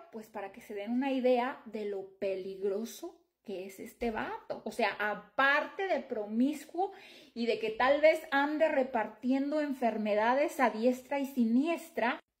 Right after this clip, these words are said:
pues es un peligro para los jovencitos de las congregaciones, porque me dicen que imparte estudios bíblicos y escoge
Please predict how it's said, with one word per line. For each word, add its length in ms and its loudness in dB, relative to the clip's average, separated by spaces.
pues 200 0
es 140 -2
un 180 -2
peligro 540 2
para 220 -2
los 200 -6
jovencitos 640 -12
de 100 -4
las 180 -10
congregaciones, 920 -6
porque 340 -4
me 180 -4
dicen 680 -2
que 100 0
imparte 840 0
estudios 680 -4
bíblicos 840 0
y 300 4
escoge 880 2